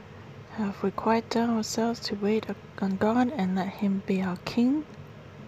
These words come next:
We need to hold on to God.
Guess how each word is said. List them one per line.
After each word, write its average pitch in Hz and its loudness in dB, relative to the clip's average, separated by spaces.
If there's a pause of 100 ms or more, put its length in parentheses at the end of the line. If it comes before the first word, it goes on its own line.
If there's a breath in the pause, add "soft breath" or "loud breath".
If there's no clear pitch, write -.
(1300)
We 214 6
need 214 8
to 196 4
hold 208 8
on 190 10
to - 4
God. 202 4